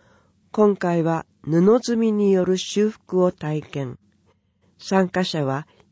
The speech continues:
石積みの工夫に驚きながら、美しく石積みを再生しました。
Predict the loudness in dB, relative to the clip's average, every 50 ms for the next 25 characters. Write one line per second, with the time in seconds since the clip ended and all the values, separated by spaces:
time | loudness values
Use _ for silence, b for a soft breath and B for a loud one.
0 | _ _ -12 -10 -8 -6 -4 -4 -2 0 0 2 2 2 2 0 -2 -2 -4 -4
1 | -4 -4 -4 -4 -2 0 2 2 4 4 2 2 2 0 0 0 0 -2 -4 -4
2 | -4 -2 -2 -2 -2 -4 -4 -4 -6 -8 -10 b b b b b _ _ _ _
3 | -4 -2 -2 -2 -4 -4 0 0 0 0 0 -6 -8 -4 -4 -4 -4 -6 -8 -8
4 | -8 -8 -8 -6 -2 0 0 2 4 4 4 2 0 -2 -4 -4 -2 -2 -4 -4
5 | -4 -4 -4 -4 -4 -6 -8 -6 -6 -6 -6 -8 -10 -12 _ -12 -14 -14